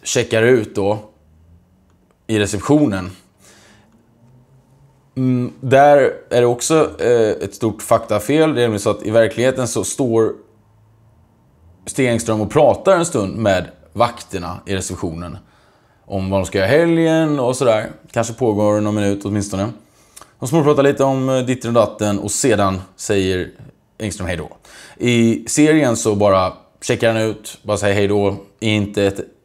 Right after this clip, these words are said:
något utbyte förutom hej då. Stämmer inte heller. Det är också ett sätt för att få ihop tiden, skulle jag säga. Och sen då, när han då får syn på Olof och Lisbeth,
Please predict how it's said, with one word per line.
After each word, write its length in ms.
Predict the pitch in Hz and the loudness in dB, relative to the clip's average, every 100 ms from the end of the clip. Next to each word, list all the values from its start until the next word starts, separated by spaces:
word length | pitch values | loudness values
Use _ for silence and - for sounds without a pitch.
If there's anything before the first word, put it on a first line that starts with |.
| _ _ _ _ _ _ | _ _ _ _ _ _
något 320 | 139 120 104 | -6 -4 -2
utbyte 440 | 110 - 92 87 90 | -4 -2 -6 -4 -6
förutom 300 | 98 85 95 | -4 -4 -4
hej 160 | 90 | -4
då. 180 | 85 85 85 _ _ - - _ | -4 -4 -8 _ _ -20 -20 _
Stämmer 220 | - 127 127 | -4 0 2
inte 120 | 120 | 2
heller. 260 | 127 123 | 2 4
Det 40 | 110 | 2
är 60 | |
också 180 | 135 135 | 2 0
ett 60 | 131 | 0
sätt 180 | 117 - | 0 0
för 80 | |
att 100 | 104 | -4
få 180 | - 110 | -2 -2
ihop 220 | 104 101 | 0 -2
tiden, 400 | - 127 113 104 | 0 0 2 -2
skulle 160 | 85 98 | -2 -6
jag 80 | 90 | -4
säga. 220 | 92 85 - - - - - - - - _ _ _ _ _ _ _ | -4 -6 -8 -20 -20 -20 -20 -20 -20 -20 _ _ _ _ _ _ _
Och 160 | 143 | 0
sen 260 | - 196 208 | 4 6 6
då, 340 | 156 120 113 - | 6 4 2 0
när 220 | 131 120 | 4 4
han 140 | 120 | 4
då 100 | 117 | 2
får 120 | - | 0
syn 320 | 113 170 185 165 | 0 0 0 0
på 80 | |
Olof 420 | 151 147 113 - - | 2 4 2 0 -2
och 80 | |
Lisbeth, 460 | 117 98 104 101 - | -2 -2 -2 -4 -6